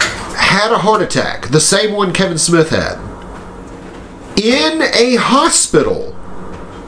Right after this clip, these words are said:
literally within feet of two other cardiac specialists, they couldn't save him.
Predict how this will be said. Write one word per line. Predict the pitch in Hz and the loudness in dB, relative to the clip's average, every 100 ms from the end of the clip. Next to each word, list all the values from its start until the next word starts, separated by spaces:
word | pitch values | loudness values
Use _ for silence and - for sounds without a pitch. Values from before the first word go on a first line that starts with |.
| - | 2
literally | 143 240 311 254 202 196 | 4 4 4 2 2 4
within | 170 170 185 175 | 4 4 2 2
feet | - - - 254 - - | 0 -2 4 4 2 0
of | 156 151 | 0 2
two | - 226 233 | 4 6 6
other | 202 196 | 4 2
cardiac | - - 185 208 208 208 202 | 0 0 2 4 6 4 2
specialists, | - - - 233 - 123 107 - - - - - - - 76 - - - - - | 0 0 2 2 2 2 2 0 0 0 0 0 -8 -2 -2 -2 -8 -14 -10 0
they | 131 | 2
couldn't | 156 131 | 4 2
save | 123 139 117 | 2 2 2
him. | 80 | -2